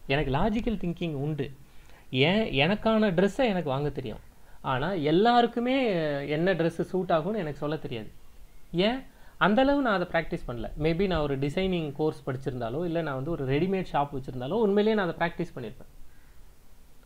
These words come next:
கரெக்டா? எனக்கு logical thinking உண்டு. நான் வந்து எந்த ஜுவல்ல பார்த்தாலும் இந்த jewel வந்து latest டிசைனா, நியூ டிசைனா, இல்ல old டிசைனாங்கிறத சொல்லிருவேன். ஆனா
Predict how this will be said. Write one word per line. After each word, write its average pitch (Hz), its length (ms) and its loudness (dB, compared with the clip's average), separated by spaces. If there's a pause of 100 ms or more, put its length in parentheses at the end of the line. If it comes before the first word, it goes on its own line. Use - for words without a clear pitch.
(100)
கரெக்டா? 113 380 -4 (540)
எனக்கு 151 280 2
logical 190 440 2
thinking 160 340 -2
உண்டு. 143 280 -2 (500)
நான் 123 220 -2
வந்து 180 180 0 (180)
எந்த 151 260 2
ஜுவல்ல 165 360 2
பார்த்தாலும் 156 400 0
இந்த 143 100 -2
jewel 147 240 0
வந்து 151 240 -2 (160)
latest 160 520 -2
டிசைனா, 139 480 -2
நியூ 147 260 -2
டிசைனா, 139 440 -4 (120)
இல்ல 139 180 -2 (100)
old 151 280 0
டிசைனாங்கிறத 135 760 -2
சொல்லிருவேன். 139 420 -4 (600)
ஆனா 120 240 -6